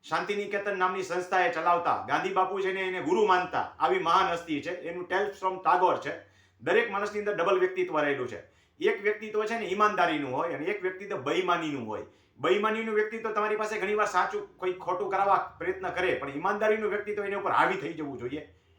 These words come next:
એટલે આપણા આત્માને પૂછવાનું, ઢંઢોળવાનો આત્માને કે આપણે સાચા છીએ કે ખોટા,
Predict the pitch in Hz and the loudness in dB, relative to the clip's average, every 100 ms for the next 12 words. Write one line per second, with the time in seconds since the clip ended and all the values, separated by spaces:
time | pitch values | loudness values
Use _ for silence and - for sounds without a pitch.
0 | _ _ 147 170 - - - 151 196 165 | _ _ -2 0 0 -4 -6 -2 2 4
1 | 240 240 254 226 196 185 180 131 110 170 | 4 4 4 4 0 0 0 0 -2 2
2 | 202 220 208 196 165 - 160 143 139 143 | 6 8 6 6 4 2 -2 -2 -2 -2
3 | 170 160 175 208 196 190 165 143 143 143 | -2 -4 -2 -2 -2 -6 -6 -4 0 0
4 | 139 | -2